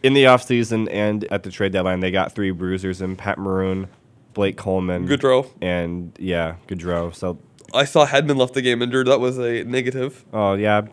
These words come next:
Speaker 1: Go figure. Another Lightning player on my fantasy team is injured.
Speaker 2: Uh, who could imagine?
Speaker 1: First Stamkos, now Hedman. Come on. Come on.
Speaker 2: So, obviously, with the playoffs coming up, that means only one thing. The N H L draft lottery, which is really the talk of this week.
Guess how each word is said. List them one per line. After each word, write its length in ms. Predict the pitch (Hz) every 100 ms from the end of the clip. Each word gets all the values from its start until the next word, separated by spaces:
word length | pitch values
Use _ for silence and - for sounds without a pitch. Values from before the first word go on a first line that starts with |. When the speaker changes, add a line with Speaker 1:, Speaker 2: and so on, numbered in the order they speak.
| -
Speaker 1:
Go 160 | 117
figure. 320 | 120 120 117 110
Another 260 | 110 120
Lightning 320 | 117 110 110 107
player 240 | 110 107
on 120 | 104
my 80 | 104
fantasy 340 | 101 107 104 101
team 220 | 104 98
is 80 | 98
injured. 400 | 101 95 98 98 -
Speaker 2:
Uh, 240 | 123 117 113 - - - _
who 80 | 131
could 120 | 123 117
imagine? 420 | 110 113 117 117 _ _ -
Speaker 1:
First 260 | 104 107 -
Stamkos, 500 | 110 110 113 104 -
now 160 | 104 104
Hedman. 480 | 110 104 101 101
Come 160 | - 104
on. 340 | 95 92 92 95 - _ _ -
Come 260 | - 110 -
on. 540 | 92 98 95 92 92 - _ _
Speaker 2:
So, 440 | - 151 135 131 - _ -
obviously, 760 | 143 147 147 139 139 156 180 - 135
with 220 | 151 151
the 340 | 135 127 123
playoffs 360 | 123 139 120 -
coming 200 | 123 117
up, 140 | 113
that 140 | 117 110
means 240 | 120 120
only 180 | 110 110
one 220 | 107 95
thing. 300 | 98 58 95 - _ _ -
The 140 | 98
N 80 | 127
H 100 | 113
L 80 | 113
draft 280 | 110 98 -
lottery, 400 | - 78 67 - _ _
which 180 | 113 117
is 160 | 117 123
really 420 | 165 151 117 101
the 160 | -
talk 260 | - 107 101
of 40 | 98
this 160 | 104
week. 340 | 98 67 -